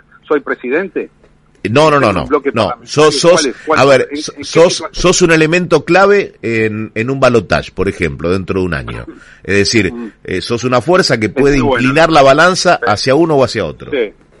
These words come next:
Speaker 1: Esa, esa pregunta, como me la estás planteando, es realmente excelente. Mira,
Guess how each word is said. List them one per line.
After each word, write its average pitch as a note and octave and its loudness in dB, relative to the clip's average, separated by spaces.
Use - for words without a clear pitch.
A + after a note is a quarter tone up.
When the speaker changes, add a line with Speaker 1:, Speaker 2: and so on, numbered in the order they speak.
Speaker 1:
Esa, D3 -6
esa D#3 -2
pregunta, C#3+ -2
como A#2 -8
me A#2 -6
la A#2 -4
estás B2+ -8
planteando, C3+ -10
es A2 -12
realmente B2 -6
excelente. F#2+ -12
Mira, A2 -8